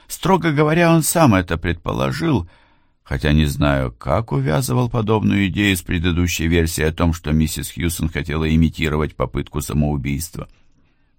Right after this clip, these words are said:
Тут уж либо одно, либо другое. "А что такое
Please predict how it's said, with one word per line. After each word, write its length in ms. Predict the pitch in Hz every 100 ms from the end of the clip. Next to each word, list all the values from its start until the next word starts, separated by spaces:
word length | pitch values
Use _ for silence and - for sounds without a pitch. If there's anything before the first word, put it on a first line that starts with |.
| _ _ _ _ -
Тут 240 | 98 90
уж 260 | 92 - - - _ _
либо 480 | 85 92 76 80 76
одно, 560 | 67 71 73 76 104 - _ _ _ _ _
либо 340 | 82 82 80
другое. 580 | 82 104 139 165 90 - - _ _ _ _ _ _ _ _ _ _ _ _ _ _ _ _
"А 160 | 69 57
что 440 | - - - 135
такое 640 | - 151 143 - 143 117